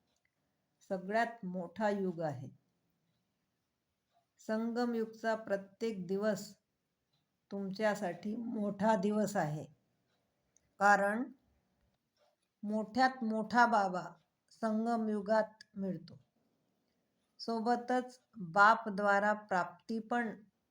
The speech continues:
मोठ्यात मोठी आहे. बाबा आत्ताच मुलांना पुरुषोत्तम बनवतात. बापदादा नेहमी म्हणतात,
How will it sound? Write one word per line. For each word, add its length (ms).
मोठ्यात 560
मोठी 380
आहे. 260
बाबा 520
आत्ताच 680
मुलांना 680
पुरुषोत्तम 880
बनवतात. 600
बापदादा 760
नेहमी 480
म्हणतात, 560